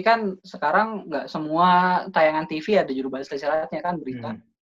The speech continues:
Speaker 1: Jadi, eh, kebijakan dari pihak perusahaan T V pun juga di jam-jam tertentu yang harus ada juru bahasa isyarat. Soalnya dulu-dulu malah nggak ada ya,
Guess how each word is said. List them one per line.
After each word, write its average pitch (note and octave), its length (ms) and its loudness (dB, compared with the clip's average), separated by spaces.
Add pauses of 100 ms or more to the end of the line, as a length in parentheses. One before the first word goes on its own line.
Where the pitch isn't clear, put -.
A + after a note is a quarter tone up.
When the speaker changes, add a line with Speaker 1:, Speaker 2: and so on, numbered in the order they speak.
(600)
Speaker 1:
Jadi, G3 480 4
eh, E3+ 480 2
kebijakan D#3 560 0
dari D3+ 640 -2 (260)
pihak D#3+ 240 -4
perusahaan D3+ 480 -2
T D3 160 -8
V C#3+ 160 -8
pun F#3 160 0
juga C3+ 320 -2 (640)
di D3 160 -8
jam-jam D3 560 -6
tertentu D#3+ 560 2
yang D#3 160 2
harus C#3+ 160 -4
ada C3+ 160 -6
juru B2+ 240 -10
bahasa B2+ 320 -12
isyarat. C#3 400 -10 (160)
Soalnya D3+ 560 -6 (400)
dulu-dulu E3 400 0
malah B3 160 6
nggak D#3+ 240 4
ada A3 120 6
ya, E3+ 120 6